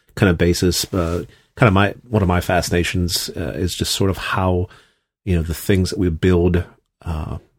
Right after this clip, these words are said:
I guess, impact from a macro perspective, how it's really changing the world, how the workforce is changing, how the economies are changing, you know, India and China coming on, Africa soon, and, uh, soon enough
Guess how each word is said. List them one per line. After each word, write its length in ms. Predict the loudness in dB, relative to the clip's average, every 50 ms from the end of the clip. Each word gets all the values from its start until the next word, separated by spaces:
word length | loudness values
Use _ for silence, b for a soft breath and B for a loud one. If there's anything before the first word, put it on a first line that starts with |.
| _ -4
I 60 | -2
guess, 180 | -2 -2 -2 -2 -2
impact 420 | -2 -2 0 -2 -4 -4 -6 -6
from 160 | -6 -2 -2
a 80 | 0 0
macro 600 | 0 0 -2 -2 -6 -4 -4 -2 0 0 -2 -2 -4 -10 _
perspective, 640 | -2 -2 -2 -2 -4 -4 -4 -4 -6 -8 -8 -4
how 180 | -4 -2 0 0
it's 180 | -2 -2 -2 -2
really 160 | 0 0 0
changing 500 | -2 -2 0 0 0 0 0 -2 0 0
the 80 | -2
world, 420 | -2 0 0 0 2 2 0 -2 0
how 340 | 0 0 2 2 0 0 -2 B B B B B B B B B _
the 120 | -4 -2
workforce 880 | 2 2 2 2 2 -2 -6 -2 0 2 2 2 2 0 -2 -2 -4 -6 -8
is 380 | -6 -4 -4 -4 -4 -4 -6 -4
changing, 500 | -4 0 2 2 2 2 0 0 0 -2
how 180 | 0 -2 -2 -2
the 140 | -2 -2 -4
economies 540 | -4 -6 -4 -2 0 2 2 2 0 0
are 60 | -4 -6
changing, 540 | -2 -2 0 0 0 0 0 0 0 0
you 60 | 0 0
know, 260 | -2 -2 -2 -4 -6 b b b b b b b _
India 340 | 2 2 2 4 2 2 2
and 140 | 2 0
China 340 | 0 0 0 2 2 2 0
coming 300 | 0 0 0 2 2 2
on, 600 | 2 2 2 2 2 2 2 0 0 -4 -8 -18 -10
Africa 640 | -6 -2 -2 -2 -2 -2 -6 -2 0 0 2 2 0
soon, 400 | 0 -2 0 2 2 4 4 2
and, 120 | 2 0 0
uh, 420 | -4 -6 -6 -4 -6 -6 -6 -4
soon 220 | 0 0 2 2
enough 340 | 4 2 2 2 0 -2 -4